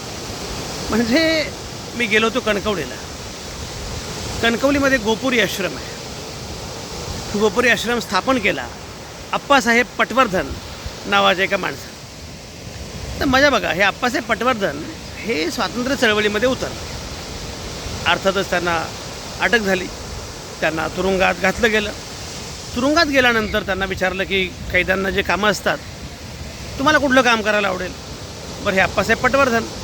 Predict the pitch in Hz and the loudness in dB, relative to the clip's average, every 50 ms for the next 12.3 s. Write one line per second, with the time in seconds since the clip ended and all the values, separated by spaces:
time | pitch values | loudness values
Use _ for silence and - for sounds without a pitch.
0 | - - - - - - - - - - - - - - - - 196 185 180 190 | -8 -8 -8 -8 -10 -10 -10 -8 -8 -10 -10 -8 -8 -6 0 2 2 2 4 4
1 | 190 196 190 190 196 180 156 190 185 190 190 175 185 185 185 180 180 175 170 160 | 4 4 4 4 2 0 2 2 0 0 0 0 0 2 4 4 2 2 0 -4
2 | - - - - - - - - - - - 202 185 - - 247 240 233 214 175 | -6 -8 -10 -10 -10 -10 -10 -8 -8 0 2 2 2 2 2 2 2 4 4 4
3 | 202 240 233 233 - 214 208 208 196 196 185 196 190 185 202 185 190 185 196 202 | 6 6 6 6 4 2 2 2 0 0 0 0 0 -2 -2 -4 -2 -2 -2 -2
4 | 190 226 196 233 214 247 247 214 208 190 202 190 170 - - - - - - - | -2 -4 -4 -2 -2 -2 -2 -2 -2 -4 -6 -8 -8 -8 -8 -8 -10 -10 -10 -10
5 | - - - - - - - - 202 165 208 208 202 220 233 220 254 220 - - | -10 -10 -10 -12 -12 -10 -8 -8 -2 2 2 2 4 4 4 4 2 0 -2 -2
6 | - 208 170 156 - - - - - - - - - - - - 262 240 185 226 | 0 0 0 0 -2 -8 -12 -14 -14 -14 -12 -6 -4 -4 -2 0 0 2 2 2
7 | 202 214 220 226 208 190 - 226 226 220 202 226 220 - 202 202 208 196 196 226 | 2 4 4 4 4 2 2 2 2 4 4 4 4 4 2 2 2 0 -2 -4
8 | 233 - 196 180 190 208 220 196 185 151 - - - - - - - - - - | -6 -8 -6 -4 0 0 2 2 2 -2 -2 -6 -8 -6 -6 -6 -8 -8 -10 -12
9 | - - - - - - - - - - 170 180 180 180 165 - 175 180 170 165 | -10 -10 -10 -10 -10 -10 -10 -10 -10 -8 -4 -2 -2 -2 -2 -2 0 0 0 0
10 | 156 151 156 - - - - - - - - - - - - - 165 170 180 180 | -2 -4 -8 -8 -10 -10 -10 -10 -10 -10 -10 -8 -8 -8 -6 -4 -2 0 4 4
11 | 190 208 202 190 175 180 185 185 - 185 185 175 170 - 180 160 143 165 180 170 | 4 4 4 4 4 4 2 2 2 0 0 0 0 -2 -2 -2 -2 -2 0 0
12 | 160 160 170 175 151 165 | 0 0 0 -2 -2 -4